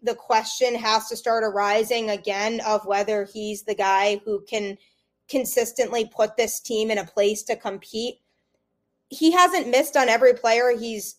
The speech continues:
acquired to be on the major league team. I mean, look at Justin Turner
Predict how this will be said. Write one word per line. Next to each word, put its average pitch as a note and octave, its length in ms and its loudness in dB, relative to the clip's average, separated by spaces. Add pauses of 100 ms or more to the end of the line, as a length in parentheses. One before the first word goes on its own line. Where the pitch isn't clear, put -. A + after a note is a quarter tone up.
acquired A3+ 640 2
to A#3 80 -6
be A3 160 -2
on G#3 140 -2
the G#3 60 -4
major G#3 360 -2
league G3+ 240 -2
team. G#3+ 400 -6
I G#3+ 60 -2
mean, A3 140 -4
look A3 160 -2
at B3+ 140 0
Justin G#3+ 380 -2
Turner G3 560 -6